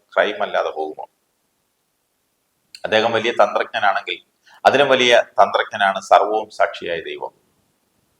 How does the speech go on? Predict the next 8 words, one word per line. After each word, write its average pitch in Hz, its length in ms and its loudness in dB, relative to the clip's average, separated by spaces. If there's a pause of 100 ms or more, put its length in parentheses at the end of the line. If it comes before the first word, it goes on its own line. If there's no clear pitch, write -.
(600)
ദൈവം 104 500 0 (320)
അക്രമം 107 360 -2
ചെയ്തവരെ 95 400 -6
പിടികൂടാൻ 95 520 -4
തീരുമാനിച്ചിട്ടുണ്ടെങ്കിൽ 90 920 -10 (140)
ആർക്കും - 460 -6
അവരെ 82 300 -10
രക്ഷിക്കാനാവില്ല. 71 680 -10